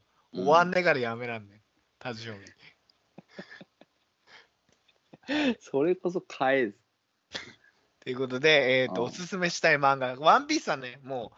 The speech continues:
Speaker 2: う、
Speaker 1: うん。
Speaker 2: 紹介するまでもないから、いつかまあ、ワンピース特集で一時間ぐらい喋れるけど、ちょっと今日は、
Speaker 1: ああ。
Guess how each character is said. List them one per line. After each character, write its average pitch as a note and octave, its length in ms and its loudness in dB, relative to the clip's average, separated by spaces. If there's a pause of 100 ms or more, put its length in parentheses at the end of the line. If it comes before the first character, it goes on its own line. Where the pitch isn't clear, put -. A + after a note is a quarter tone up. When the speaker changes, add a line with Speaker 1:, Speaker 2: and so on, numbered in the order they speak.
(160)
Speaker 2:
う、 G2 60 -10
Speaker 1:
う - 20 -6
ん。 F#2 320 -10
Speaker 2:
紹 E3+ 240 -8
介 D#3+ 220 0
す E3+ 140 -10
る D#3+ 100 -8
ま D3+ 140 0
で C3+ 60 -2
も B2+ 100 -10
な B2 120 -4
い A#2 40 -6
か G#2 80 -8
ら、 G#2 40 -14
い F3+ 120 -6
つ - 160 -14
か A#3 120 6
ま F#3+ 120 4
あ、 D3 40 6
ワ D3 160 2
ン F3+ 80 -12
ピ A3 140 -8
ー A3+ 60 -8
ス - 100 -20
特 G#3 260 -10
集 - 220 -10
で F3 80 -6
一 C3 300 -8
時 E3+ 80 -10
間 F3 160 -4
ぐ F3 60 -4
ら E3+ 40 0
い D#3+ 40 -4
喋 D3 240 -6
れ E3 180 0
る E3 80 -20
け D#3+ 100 -2
ど、 C#3 400 0
ち - 160 -14
ょ - 20 -18
っ - 40 -20
と - 80 -2
今 G#3+ 80 4
日 E3 80 4
は、 F#2+ 180 4
Speaker 1:
あ F2+ 380 -8
あ。 - 20 -20